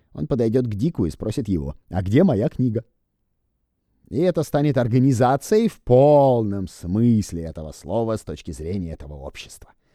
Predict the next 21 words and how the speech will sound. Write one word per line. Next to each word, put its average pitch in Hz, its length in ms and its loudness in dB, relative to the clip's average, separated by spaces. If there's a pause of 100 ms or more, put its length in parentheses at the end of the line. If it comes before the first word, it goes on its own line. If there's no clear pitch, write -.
(540)
Организацией, 101 920 -2 (160)
в - 80 -20
которой 117 320 0
руководители 120 840 0
делают 82 440 -6
всё, - 280 2 (440)
и 139 100 -6
в 143 60 -6
которой 135 320 0
руководители 101 600 -2
или 87 140 -4
публика 185 440 0 (200)
не 175 140 -2
позволяют 156 500 -2
выполнять 92 400 -8
работу 87 320 -10
тем, 247 240 -6
кто - 140 -6
её 175 160 0
должен 107 480 0
выполнять. 82 520 -8